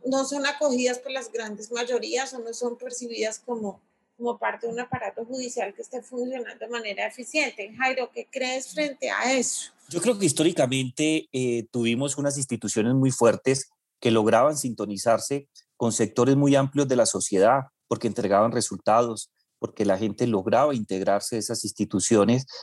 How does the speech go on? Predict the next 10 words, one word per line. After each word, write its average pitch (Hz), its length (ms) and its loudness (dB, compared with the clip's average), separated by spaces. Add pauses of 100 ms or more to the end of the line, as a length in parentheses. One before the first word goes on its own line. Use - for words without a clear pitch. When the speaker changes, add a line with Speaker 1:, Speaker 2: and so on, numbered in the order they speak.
Speaker 2:
y 120 80 4
de 117 100 8
manera 117 280 6
especial 113 580 2
porque 123 480 0
el 107 240 0
corte, 139 540 0 (420)
eh, 98 220 2
de 107 140 0
integración, 107 840 2